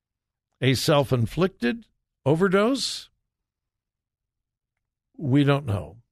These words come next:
The Owasso Police Department, quote, stressed after Benedict's death that it was investigating the incident thoroughly and looking for possible evidence of felony murder.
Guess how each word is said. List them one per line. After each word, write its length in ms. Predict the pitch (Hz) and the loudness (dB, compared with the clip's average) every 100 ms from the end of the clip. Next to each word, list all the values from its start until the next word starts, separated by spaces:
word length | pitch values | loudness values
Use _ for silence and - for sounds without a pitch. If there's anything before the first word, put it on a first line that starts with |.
| _ _ _ _ _ _ _ _ _ _ _ _ | _ _ _ _ _ _ _ _ _ _ _ _
The 80 | 127 | 2
Owasso 500 | 143 147 190 - 233 | 4 4 2 0 -2
Police 340 | 208 196 175 | 2 2 0
Department, 600 | - 165 139 120 131 143 | -2 0 0 0 -2 -4
quote, 420 | - 175 117 - - | -4 -2 -2 -4 -10
stressed 500 | - 180 185 - 180 | -4 0 0 0 -2
after 260 | 143 135 | 0 0
Benedict's 560 | 113 156 196 185 180 - | 0 2 2 0 -2 -2
death 340 | 135 143 131 | 0 0 0
that 160 | 143 131 | -2 -2
it 60 | 131 | 0
was 120 | 110 | 0
investigating 840 | 120 113 170 - 196 160 156 151 | 2 2 0 -2 -2 0 2 2
the 240 | 127 135 170 | 2 0 0
incident 520 | 180 - 175 170 160 | 0 0 0 0 -2
thoroughly 840 | _ 180 185 185 170 135 117 123 - _ _ _ _ _ _ _ _ - | _ -4 0 2 2 2 0 -4 -8 _ _ _ _ _ _ _ _ 0
and 200 | 135 131 | 2 4
looking 340 | 202 294 226 | 4 2 0
for 220 | - 165 | 2 0
possible 640 | - 151 185 220 196 190 180 | 0 0 0 -2 0 0 2
evidence 560 | 165 262 202 180 208 | 0 2 0 0 0
of 160 | 196 175 | -2 -2
felony 720 | - 156 165 180 165 170 160 - _ _ _ _ _ _ _ _ _ _ _ _ - | -4 -2 0 2 2 2 0 -8 _ _ _ _ _ _ _ _ _ _ _ _ -2
murder. 460 | 117 117 98 92 | 2 2 0 -8